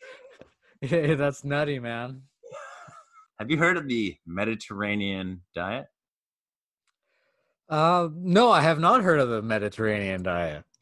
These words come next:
Speaker 2: It's like fish and, and a lot of wine, apparently. No, it's,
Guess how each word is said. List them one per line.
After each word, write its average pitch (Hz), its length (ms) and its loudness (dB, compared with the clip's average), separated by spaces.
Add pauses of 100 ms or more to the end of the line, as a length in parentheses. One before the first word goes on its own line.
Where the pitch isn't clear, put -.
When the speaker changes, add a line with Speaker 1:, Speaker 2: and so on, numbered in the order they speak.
(380)
Speaker 2:
It's - 60 -12
like 117 220 4
fish 135 400 -2
and, 101 400 -2
and 90 320 -8
a 90 80 -6
lot 101 240 4
of 82 160 -4
wine, 90 400 2
apparently. 82 520 -6
No, 95 280 2
it's, - 380 -6